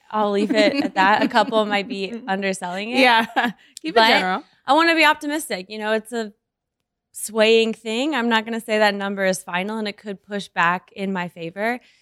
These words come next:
Speaker 1: Um, so I've been distracted by that. I had food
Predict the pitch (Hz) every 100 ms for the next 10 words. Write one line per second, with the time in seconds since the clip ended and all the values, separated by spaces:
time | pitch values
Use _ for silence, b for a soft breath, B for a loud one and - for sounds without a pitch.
0 | b b - 208 208 190 180 - 220 220
1 | 233 233 - 208 214 240 214 214 196 180
2 | 196 226 - - 208 202 185 185 185 180
3 | - _ _ _ _ 226 247 262 262